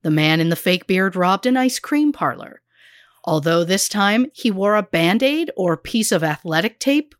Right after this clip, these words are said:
across the bridge of his nose. The next day, he robbed a drive-in restaurant in Albany, Oregon, before escalating to assaulting a waitress inside a restroom at a restaurant in Seattle a week later.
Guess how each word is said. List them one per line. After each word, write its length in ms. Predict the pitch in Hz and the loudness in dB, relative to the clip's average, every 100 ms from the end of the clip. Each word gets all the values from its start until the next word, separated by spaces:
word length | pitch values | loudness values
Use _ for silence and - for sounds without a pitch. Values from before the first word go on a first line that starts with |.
| _ | _
across 500 | 214 - 208 185 180 | -8 -4 0 0 0
the 120 | 190 | -4
bridge 280 | 165 170 156 | 0 0 0
of 80 | 156 | -2
his 180 | 151 151 | -2 -4
nose. 400 | - - - - _ _ _ _ _ _ _ _ _ _ | -8 -10 -14 -16 _ _ _ _ _ _ _ _ _ _
The 80 | 165 | -2
next 300 | 175 175 - | 0 -2 -2
day, 380 | 185 202 277 - | 2 2 0 -4
he 200 | - 190 | -2 -2
robbed 380 | 156 156 156 - - | 2 2 0 -4 -8
a 100 | 175 | -8
drive-in 580 | 151 156 151 160 175 170 | -4 -2 0 0 0 0
restaurant 540 | 165 - 226 220 302 - | 0 0 -2 0 0 -2
in 160 | 156 | -6
Albany, 460 | - 156 151 151 151 | -2 -2 0 0 0
Oregon, 580 | 175 196 220 220 220 220 - - | 0 0 2 2 0 -2 -14 -6
before 380 | 220 - 214 202 | -6 -2 -2 0
escalating 600 | 190 180 - 175 170 170 | -2 -2 -2 0 0 -2
to 160 | - 170 | -2 -2
assaulting 540 | 151 - 170 165 170 | -2 0 -2 -2 -2
a 60 | 156 | -2
waitress 600 | 156 151 - 247 247 - | -4 -6 0 -2 -2 -6
inside 440 | - 180 - 185 165 | -4 -2 0 0 0
a 40 | |
restroom 800 | 151 160 156 - 185 180 185 202 - _ - | -4 -4 -4 -4 -2 -2 -2 -6 -10 _ -4
at 120 | 170 | -2
a 80 | 156 | -2
restaurant 640 | 156 156 - 165 156 - | -2 -4 -4 -2 -2 -2
in 140 | 175 160 | -4 -4
Seattle 680 | - 160 139 135 151 175 - | -4 -6 -6 -6 -8 -6 -2
a 80 | 175 | 0
week 300 | 147 143 - | 0 -4 -4
later. 480 | 151 139 135 - | -4 -4 -8 -10